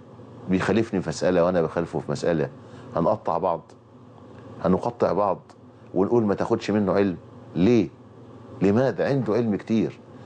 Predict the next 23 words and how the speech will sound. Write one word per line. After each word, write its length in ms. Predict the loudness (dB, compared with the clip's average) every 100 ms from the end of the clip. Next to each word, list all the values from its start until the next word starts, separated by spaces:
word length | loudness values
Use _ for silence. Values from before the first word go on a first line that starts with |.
| -8 0
عنده 440 | 2 4 2 0
علم 540 | 2 2 2 2 0 0
غزير 540 | 0 2 2 2 0 -18 -20 -20 -18 -16 -12 0
وعلم 560 | 2 4 2 0 -2 -2
كثير 500 | -4 0 4 4 2 -4 -20 -20 -20 -16 -4
أفادنا 520 | -4 2 2 4 2
الله 340 | 2 2 0 0
وأفاد 480 | -2 -2 0 -2 0
الأمة 560 | 0 0 0 -2 0 0
منه. 180 | 0 0 -8 -20 -20 -20 -6 -4
نختلف 460 | -2 -2 0 -2
في 120 | -2
مسائل، 380 | -4 0 2 2
آه 120 | 2
نختلف، 560 | 0 -2 -2 0 0 -4 -20 -20 -20 -18 -2
هي، 160 | 0 2
هو 160 | 2
ده 100 | 2
الفقه، 400 | 0 0 -4 -4 -20 -20 -20 -20 -20 -20 -20 -16 -2
هي 100 | 2
دي 120 | 2
الرؤية. 380 | 2 2 0 -2 -10 -20 -20 -20 -20 -20 -20 -20 -16 -4
وهو، 380 | 0 2 2